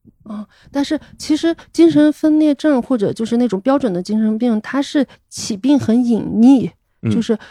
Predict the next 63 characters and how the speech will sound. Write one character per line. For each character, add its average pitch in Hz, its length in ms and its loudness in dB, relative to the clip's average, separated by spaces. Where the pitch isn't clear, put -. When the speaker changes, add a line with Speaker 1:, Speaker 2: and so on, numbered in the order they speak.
Speaker 1:
我 214 100 6
们 269 260 6
追 339 240 6
病 359 200 6
史， - 340 -4
一 240 120 -2
般 269 260 0
他 - 220 -4
就 233 200 -4
现 254 200 0
在 247 80 2
犯 240 180 -2
病 247 200 -2
了， 202 100 -2
就 208 120 -6
是 214 120 -6
有 196 140 -2
很 214 180 -4
多 208 160 0
离 190 220 -4
奇 202 300 -8
异 233 100 -4
常 196 220 -8
的 208 100 -2
行 190 180 -6
为 220 140 0
之 240 120 -6
后， 233 200 0
往 196 140 2
前 196 240 -4
追 247 180 -2
都 269 100 -2
可 - 140 -6
以 233 60 -2
追 247 160 -2
好 - 200 -8
多 220 140 -2
年。 185 260 -4
然 190 180 -8
后 208 140 -2
就 262 180 -4
即 226 160 -4
使 - 240 -4
他 226 140 -4
是 233 160 -2
你 202 460 -6
的 196 100 -4
同 196 240 -4
学 202 180 -2
也 196 80 0
好， 185 200 -6
是 202 120 -10
什 - 140 -10
么 - 80 -10
也 196 60 -8
好， 185 100 -10
你 - 180 -10
可 196 160 -10
能 185 120 -8
都 196 100 -8
不 202 80 -10
知 208 140 -8
道， 208 200 -6